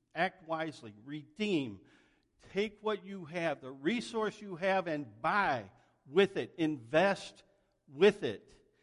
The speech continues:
in something. And what, what the scripture is telling us, invest in something eternal. We all have the resource. We can't say, "Eh, you know,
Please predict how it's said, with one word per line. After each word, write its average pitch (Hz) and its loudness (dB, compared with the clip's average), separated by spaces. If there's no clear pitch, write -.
in 165 2
something. 190 -2
And 156 -4
what, 165 0
what 156 -8
the 139 -14
scripture 240 -8
is 139 -10
telling 151 -4
us, 151 -4
invest 151 0
in 180 0
something 185 -2
eternal. 170 -4
We 180 4
all 226 8
have 208 -2
the 170 -2
resource. 156 -8
We 175 -2
can't 220 -4
say, 214 -4
"Eh, - -20
you 147 -16
know, 117 -20